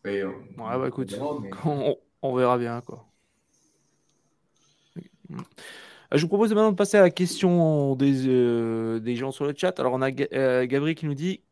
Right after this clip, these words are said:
Speaker 2: Quelle franchise a la plus belle draft en perspective pour vous ? » Et personnellement, il trouve que les Bears ont fait, ont bien fait les, de trade, de trade down.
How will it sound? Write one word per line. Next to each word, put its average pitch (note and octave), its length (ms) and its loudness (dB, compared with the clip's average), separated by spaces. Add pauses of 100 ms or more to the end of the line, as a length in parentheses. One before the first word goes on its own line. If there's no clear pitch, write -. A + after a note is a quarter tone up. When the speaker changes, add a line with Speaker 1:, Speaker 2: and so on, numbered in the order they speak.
(140)
Speaker 2:
Quelle G#3 180 2
franchise F#3+ 640 -4 (100)
a C#3+ 220 4
la B2+ 120 -2
plus F#3 200 -4
belle D#3 200 0
draft C#3 400 -2
en C3+ 120 -4
perspective D3 760 -6 (140)
pour C#3+ 180 0
vous ? » B2 340 -4 (120)
Et B2 160 -2
personnellement, C#3+ 720 -4
il C3+ 80 -10
trouve D#3 240 -10
que C#3+ 100 -8
les B2+ 340 0
Bears D#3+ 460 -2 (180)
ont C3 120 -10
fait, - 340 -6 (1400)
ont G#2 80 -10
bien D#3 220 2
fait F#3 140 2
les, E3 120 4
de C#3+ 80 2
trade, C#3 280 -2
de C3 220 -4
trade C#3 280 -4
down. A2 340 0